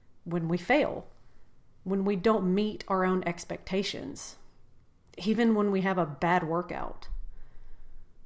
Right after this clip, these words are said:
Sometimes that can be good because we hold ourselves accountable and ask important questions.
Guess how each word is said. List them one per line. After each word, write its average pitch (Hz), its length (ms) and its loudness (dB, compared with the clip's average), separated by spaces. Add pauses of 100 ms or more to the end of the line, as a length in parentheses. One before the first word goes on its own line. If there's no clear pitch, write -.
Sometimes 285 520 2
that - 180 2
can 185 300 0
be 226 100 2
good 214 340 0
because 185 360 -2
we 175 100 -2
hold 185 240 0
ourselves 180 420 0
accountable 175 720 -4
and 175 220 -2
ask 175 260 0
important 175 420 -2
questions. - 680 -8